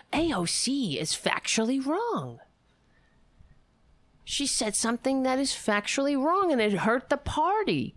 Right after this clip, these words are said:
And then you'll be at your wherever, water cooler or at a picnic or something, and they'll, you'll just say, "I don't like that A O C. She's factually wrong."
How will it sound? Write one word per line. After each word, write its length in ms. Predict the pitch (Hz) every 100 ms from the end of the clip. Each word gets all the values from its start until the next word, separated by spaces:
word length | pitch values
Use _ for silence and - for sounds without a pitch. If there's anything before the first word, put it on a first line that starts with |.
| - - 294
And 220 | 220 240
then 220 | 254 254 247
you'll 180 | 233
be 320 | 214 214 220 202
at 260 | 202 -
your 220 | 180 180
wherever, 1000 | 175 143 156 170 190 170 160 175 175 185 - 233 208 226 -
water 400 | 165 185 190 180
cooler 760 | - 208 196 196 185 190 220 - - -
or 260 | - 139 120 -
at 240 | - 151 -
a 80 | 151
picnic 640 | - 185 - 180 170 170 -
or 140 | 151 139
something, 560 | - 156 160 170 160 - - -
and 180 | 175 185
they'll, 260 | 170 170
you'll 280 | 175 196 185
just 280 | 185 175 -
say, 320 | 185 156 151 _ _ _ - _ _ _ _ _ - - -
"I 180 | 226
don't 260 | 311 196 139
like 280 | 156 233 269
that 260 | 147 143 -
A 240 | - 175 175
O 120 | 151
C. 320 | 143 - 254
She's 320 | 190 247 262 -
factually 580 | 175 175 - 214 226
wrong." 600 | 220 233 294 339 131 120